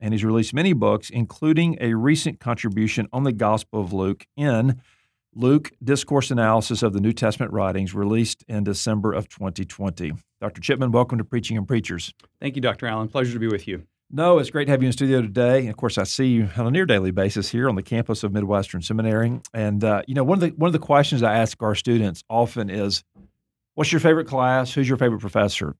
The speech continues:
Speaker 1: And I never say, "What's your least favorite class? Who's your least favorite professor?" But, uh, I always say, "What's your favorite class?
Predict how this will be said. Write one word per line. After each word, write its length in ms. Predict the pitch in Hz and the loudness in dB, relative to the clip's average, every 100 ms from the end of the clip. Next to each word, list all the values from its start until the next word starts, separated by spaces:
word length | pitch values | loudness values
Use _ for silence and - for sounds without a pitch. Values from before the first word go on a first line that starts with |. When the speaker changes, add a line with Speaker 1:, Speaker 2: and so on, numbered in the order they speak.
| - | -6
Speaker 1:
And 100 | 143 | -2
I 60 | 143 | 2
never 240 | 175 175 | 2 0
say, 300 | - 151 139 | -2 2 2
"What's 260 | 127 131 143 | 2 0 0
your 80 | 117 | 2
least 220 | 127 127 | 2 2
favorite 260 | 131 110 | 0 0
class? 460 | 113 101 101 110 - | -2 0 0 -2 -4
Who's 140 | 135 123 | -2 2
your 100 | 117 | 4
least 180 | 117 117 | 2 2
favorite 200 | 107 87 | 0 0
professor?" 500 | 101 101 98 120 - - 151 139 117 | -2 -2 0 -2 -4 -8 -8 -8 -2
But, 300 | 143 147 143 | 0 0 2
uh, 60 | |
I 60 | 113 | 2
always 300 | 127 151 123 | 2 2 2
say, 140 | 139 | 2
"What's 220 | 120 135 | 2 0
your 80 | 135 | 0
favorite 280 | 135 123 120 | 2 2 0
class? 480 | 117 107 110 113 | 0 2 2 0